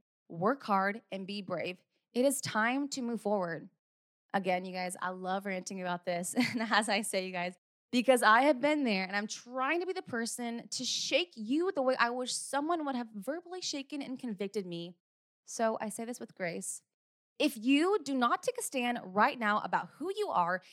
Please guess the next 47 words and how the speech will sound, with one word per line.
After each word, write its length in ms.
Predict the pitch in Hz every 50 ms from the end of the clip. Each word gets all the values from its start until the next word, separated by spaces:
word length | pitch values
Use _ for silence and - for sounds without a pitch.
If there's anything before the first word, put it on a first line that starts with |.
| -
and 200 | - 196 196 185
what 160 | 175 220 - 320
you 100 | 349 277
believe 300 | 247 220 208 208 214 214
in, 160 | 214 214 - _ _ _ _
you 240 | 202 208 247 277 311
will 220 | 381 392 - -
always 380 | - 226 226 226 240 254 247 -
put 160 | - 226 202
it 80 | 202 -
off. 300 | - 185 170 - - - _ _ _ _ -
You 80 | 226
will 100 | 233 262 -
always 300 | 269 269 302 359 381 339
be 120 | - 349
under 120 | 294 330 339
the 120 | - 370
control 420 | 370 311 - - 214 202 196 202 -
of 120 | 214 202 208 -
everyone 320 | 202 220 247 262 269 254
else's 320 | 151 185 208 202 208 190 196
opinions. 580 | - - 196 175 - - 175 190 190 - - - _ _ _ _ _ _ _ _ _ _ _ _ _ _ - 196
Let 200 | 208 311 330 320
me 80 | 370
let 200 | 311 302 277 269
you 60 | 294 254
in 140 | 233 226
on 80 | 220 214
a 40 | 202
little 160 | 196 185 196
secret. 440 | 190 - 220 190 - 196 196 - - _ _ _ _ _
Reality 360 | - 196 208 262 330 320 311 302
check, 260 | - 269 247 254 - - _ _ _ _ _
there 180 | 175 269 320 339
is 380 | - 254 262 269 277 262 247 - 196
no 360 | 196 202 214 247 240 240 240
<laughs> 20 | 190
right 240 | 226 214 220 214
time. 480 | - - 208 - 196 190 170 170 175 175 _ _ _ _ _ _ _
There's 240 | - 254 262 233 220
no 200 | 240 226 226 240
right 100 | 240 220
time 140 | 226 254 226
to 80 | 220
start 160 | 208 233 - 175
your 100 | 196 196
business, 500 | 196 285 311 294 277 294 320 294 -